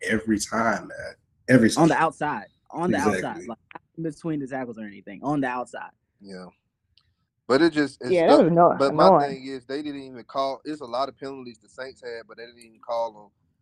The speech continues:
Speaker 3: Like,
Speaker 2: Let's talk about that
Speaker 3: Lattimore,
Speaker 2: pass interference.
Speaker 3: Lattimore pass interference, he owed all the time. Not just when he played us, but when he played everybody else.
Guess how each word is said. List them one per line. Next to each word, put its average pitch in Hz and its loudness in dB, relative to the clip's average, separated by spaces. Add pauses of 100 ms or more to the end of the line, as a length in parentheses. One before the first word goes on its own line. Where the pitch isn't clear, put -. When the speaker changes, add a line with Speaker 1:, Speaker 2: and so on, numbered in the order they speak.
(140)
Speaker 3:
Like, 107 -8 (680)
Speaker 2:
Let's 190 0
talk 214 4
about - 4
that 190 0
Speaker 3:
Lattimore, - -2
Speaker 2:
pass 190 -2
interference. 170 4
Speaker 3:
Lattimore 131 0
pass 156 -2
interference, 151 -12
he 160 -18
owed 151 -4
all 135 -4
the - -20
time. 123 -12 (760)
Not 139 -8
just 151 -10
when 143 -12
he 143 -14
played 139 -10
us, 147 -8
but 117 -14
when 120 -18
he 131 -14
played 131 -12
everybody 127 -4
else. 120 -8